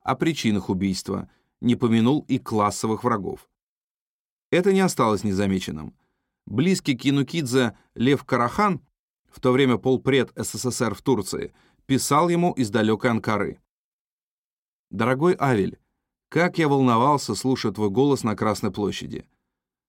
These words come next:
Твое короткое слово меня больше всего растрогало. Оно было просто, по-человечески сказано,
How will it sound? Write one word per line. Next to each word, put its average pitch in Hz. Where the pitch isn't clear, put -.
Твое 123
короткое 147
слово 156
меня 135
больше 151
всего 135
растрогало. 95
Оно 147
было 135
просто, 139
по-человечески 120
сказано, 110